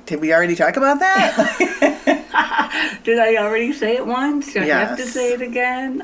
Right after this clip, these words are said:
Speaker 2: Oh my God, kids. So what else is going on? We got some messages. We got some
Speaker 1: We,
Speaker 2: people reaching out to
Speaker 1: we
Speaker 2: us.
Speaker 1: did get some people reaching out, which we talked a, a little bit last time about some of our Gmail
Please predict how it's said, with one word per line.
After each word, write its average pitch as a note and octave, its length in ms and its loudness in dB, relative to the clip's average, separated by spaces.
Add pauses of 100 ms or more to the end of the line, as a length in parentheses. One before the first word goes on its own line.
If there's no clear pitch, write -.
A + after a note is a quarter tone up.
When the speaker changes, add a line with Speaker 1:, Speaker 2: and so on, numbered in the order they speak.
Speaker 2:
Oh - 120 -10
my G3+ 260 -12
God, F#2 560 -10 (100)
kids. F#2 480 -12 (440)
So D4 180 -6
what D4 100 2
else D4+ 280 0
is - 20 -18
going C#4+ 320 0
on? F4 180 0
We A#3+ 120 0
got B3+ 260 -2
some A3+ 260 -4
messages. A#3 520 -2
We A3+ 160 -2
got B3 240 -4
some G#3+ 400 -4
Speaker 1:
We, A3 160 0
Speaker 2:
people A3+ 160 -2
reaching G#3+ 360 -4
out A#3+ 260 -4
to G3+ 100 -2
Speaker 1:
we A3 200 2
Speaker 2:
us. - 140 -6
Speaker 1:
did D#4+ 280 2
get G#3+ 180 2
some G3+ 200 -2
people G3 300 0
reaching G3 300 2
out, F#3+ 180 4
which G3+ 180 -4
we G3 120 -2
talked G3 400 -2
a, G3 60 -6 (120)
a F#3+ 100 0
little G3+ 240 4
bit G3+ 460 2
last F#3 460 2
time E3+ 400 2
about D3 520 2
some E3 220 -2
of D#3 140 2
our D#3 400 4 (480)
Gmail E3 560 0